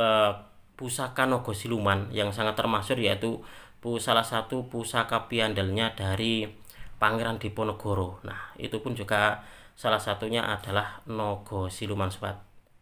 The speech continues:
Nah, coba Anda melihat lebih detail tentang, eh, pusaka yang saya miliki ini.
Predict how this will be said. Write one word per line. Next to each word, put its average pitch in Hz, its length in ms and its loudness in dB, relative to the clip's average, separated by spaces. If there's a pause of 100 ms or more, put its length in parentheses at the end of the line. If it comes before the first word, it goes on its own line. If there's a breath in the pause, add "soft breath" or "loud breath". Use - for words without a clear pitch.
Nah, 113 160 -18
coba 101 320 -4
Anda 101 400 0
melihat 104 400 2 (400 loud breath)
lebih 120 260 -2
detail 107 300 -2
tentang, 113 680 2 (300)
eh, 104 420 0
pusaka 107 460 0
yang 98 340 2
saya 104 300 0
miliki 101 400 0
ini. 98 120 -4